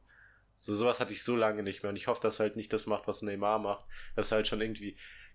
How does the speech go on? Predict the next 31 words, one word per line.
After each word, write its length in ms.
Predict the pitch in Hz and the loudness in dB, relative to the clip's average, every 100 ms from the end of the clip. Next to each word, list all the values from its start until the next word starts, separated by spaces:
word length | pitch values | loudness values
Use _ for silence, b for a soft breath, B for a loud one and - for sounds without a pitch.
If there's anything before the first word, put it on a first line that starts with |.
| B B - - - - - | B B -20 -20 -20 -20 -6
abliefert, 880 | - 127 - 143 147 - 143 - - | -4 -4 -4 -6 -2 2 2 0 -2
aber 180 | 117 113 | 2 2
so, 100 | 107 | 2
du 100 | 110 | 0
merkst 280 | 110 120 123 | 2 2 2
halt 120 | 113 107 | 0 2
bei 140 | 107 | 2
Neymar 340 | 107 101 104 | 2 2 2
dann 160 | 104 101 | 2 0
schon, 240 | - 110 | 0 0
dass 160 | 107 101 | 0 0
er 80 | 104 | 0
irgendwie, 380 | 104 - 101 B B - | -2 -6 -8 B B 0
weißt 180 | 143 | 2
du, 40 | 143 B B - | 0 B B -6
Ronaldo 460 | 120 117 131 143 139 | 0 2 4 4 2
und 120 | 123 | 2
Messi, 340 | 123 135 - | 0 2 0
bei 100 | 123 | 2
denen 260 | 117 - 110 | 0 0 2
hast 220 | 123 - | 2 2
du 40 | 113 | 2
so 140 | 107 | 0
immer 300 | 110 135 135 | -2 0 0
diesen 380 | 117 104 104 92 | 0 -4 -4 -4
Biss 380 | - 131 131 - | 0 2 2 2
angesehen, 640 | 110 107 104 95 101 104 | 0 0 -2 -2 -2 0
dass 180 | 104 - | 0 0
sie 120 | 104 | 2
halt 200 | 104 98 | 0 0
einfach 340 | 107 95 101 | -2 -2 -4